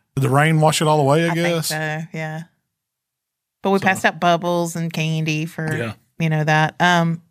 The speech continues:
Speaker 1: Had snow, uh, snow cones or something. Ta-, shout out to, uh, was it Taylor's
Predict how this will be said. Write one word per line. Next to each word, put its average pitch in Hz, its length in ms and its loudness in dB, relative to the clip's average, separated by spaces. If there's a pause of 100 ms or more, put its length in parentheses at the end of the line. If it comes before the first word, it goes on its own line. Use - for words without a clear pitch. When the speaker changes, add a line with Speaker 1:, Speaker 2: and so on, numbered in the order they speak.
(300)
Speaker 1:
Had 120 180 -4
snow, 107 220 -4
uh, 110 340 -8 (120)
snow 120 240 -4
cones 131 360 -6
or 123 40 -12
something. 120 340 -10
Ta-, 131 140 -4 (160)
shout 135 280 4
out 139 240 4
to, 127 240 2
uh, 107 280 -2
was 113 100 -8
it - 160 -12
Taylor's 139 560 4